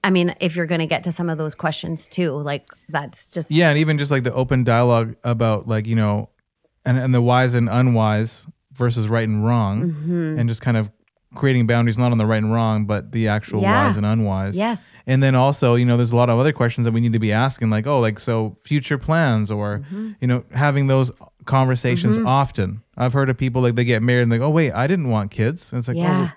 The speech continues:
Speaker 2: we should have probably,"
Speaker 1: Yes.
Speaker 2: so talking about all the things all the time
Speaker 1: Yep.
Speaker 2: 'cause things change. I think that's really important. So often dialogue
Speaker 1: Mm-hmm.
Speaker 2: and honest dialogue. Um, that's really good. Um, here's another question.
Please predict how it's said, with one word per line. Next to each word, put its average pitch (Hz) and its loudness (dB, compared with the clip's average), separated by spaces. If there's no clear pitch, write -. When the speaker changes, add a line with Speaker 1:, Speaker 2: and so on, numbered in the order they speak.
Speaker 2:
we 156 -4
should 208 -4
have 185 -2
probably," 151 -2
Speaker 1:
Yes. 165 -2
Speaker 2:
so 139 -4
talking 160 2
about 135 0
all 160 4
the 139 -2
things 123 -4
all 123 0
the 117 0
time 113 0
Speaker 1:
Yep. - -2
Speaker 2:
'cause 110 -4
things 110 -2
change. 107 -4
I 107 -6
think 110 -4
that's 107 -10
really 107 -6
important. 98 -8
So 104 -10
often 120 -2
dialogue 123 0
Speaker 1:
Mm-hmm. 156 -6
Speaker 2:
and 117 2
honest 117 2
dialogue. 104 -2
Um, 113 2
that's 120 0
really 120 0
good. 113 0
Um, 131 0
here's 151 2
another 139 2
question. 139 -2